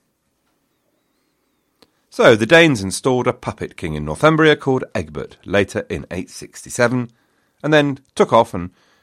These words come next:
took winter quarters in Nottingham in Mercia. They were therefore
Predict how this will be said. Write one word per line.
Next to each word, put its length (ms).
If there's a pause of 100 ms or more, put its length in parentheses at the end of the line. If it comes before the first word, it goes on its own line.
(100)
took 180
winter 220
quarters 400
in 300
Nottingham 480 (100)
in 240
Mercia. 480 (1600)
They 140
were 80
therefore 500